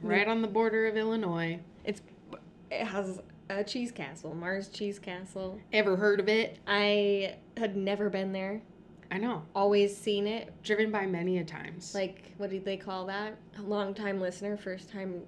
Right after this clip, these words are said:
Speaker 1: shopper?
Speaker 2: <laughs>
Speaker 1: I don't know. <laughs> Uh, it was incredible.
Speaker 2: Magical experience.
Speaker 1: Y'all have to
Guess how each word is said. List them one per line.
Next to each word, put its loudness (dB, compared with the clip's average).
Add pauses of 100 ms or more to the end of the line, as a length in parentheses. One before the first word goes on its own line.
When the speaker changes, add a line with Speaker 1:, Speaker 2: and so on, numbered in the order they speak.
(140)
Speaker 1:
shopper? -10
Speaker 2:
<laughs> 8
Speaker 1:
I 6
don't 12
know. 10
<laughs> -12 (960)
Uh, 2 (140)
it 4
was 2 (100)
incredible. 2
Speaker 2:
Magical 2
experience. 0
Speaker 1:
Y'all 6
have -2
to -2